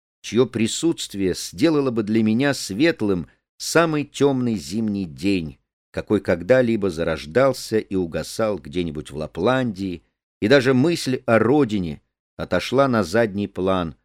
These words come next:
когда я обменялся с ними тем горьким словом, которое сопутствует всем нашим мыслям и делам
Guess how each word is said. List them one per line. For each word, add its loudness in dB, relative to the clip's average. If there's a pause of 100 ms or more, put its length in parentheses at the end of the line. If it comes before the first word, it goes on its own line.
(280)
когда 4
я 4 (260)
обменялся -2
с -8
ними -2 (280)
тем -2
горьким 2
словом, -2 (480)
которое 0
сопутствует -4
всем -2
нашим -4
мыслям -4
и -10
делам -2